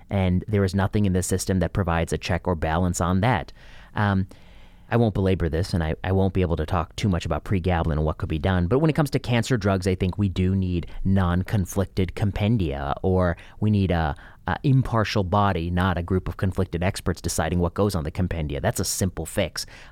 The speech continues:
Uh, when it comes to, uh, drugs like pregabalin, uh,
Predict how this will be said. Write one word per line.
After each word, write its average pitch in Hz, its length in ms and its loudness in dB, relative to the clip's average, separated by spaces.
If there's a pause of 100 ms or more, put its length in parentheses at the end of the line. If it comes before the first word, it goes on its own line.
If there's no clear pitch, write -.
Uh, 95 80 2
when 101 160 2
it 107 120 -2
comes 117 380 0
to, 95 380 0 (560)
uh, 85 240 2 (140)
drugs 113 400 0
like 92 140 -2
pregabalin, 98 840 0 (320)
uh, 85 220 2